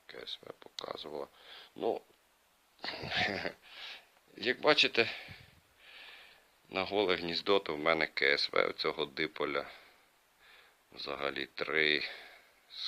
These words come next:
три і два, і то на частоті сто п'ятдесят, а на частоті сто сорок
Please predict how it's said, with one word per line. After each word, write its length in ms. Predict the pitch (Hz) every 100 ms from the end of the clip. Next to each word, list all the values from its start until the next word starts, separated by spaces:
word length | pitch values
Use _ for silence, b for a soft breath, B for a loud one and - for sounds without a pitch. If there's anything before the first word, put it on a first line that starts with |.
| - _ _ _ _
три 280 | - 67 65
і 80 |
два, 480 | 64 - - - - -
і 40 |
то 340 | - - - - - - _ b b b b b _ -
на 120 | 65
частоті 520 | - - - 71 -
сто 200 | - -
п'ятдесят, 720 | - - 64 62 - 58 - -
а 140 | -
на 140 | 67 67
частоті 760 | - - - - - - 67 - _ _ _ _ b b b b b b _
сто 320 | - - -
сорок 640 | - 67 64 62 - -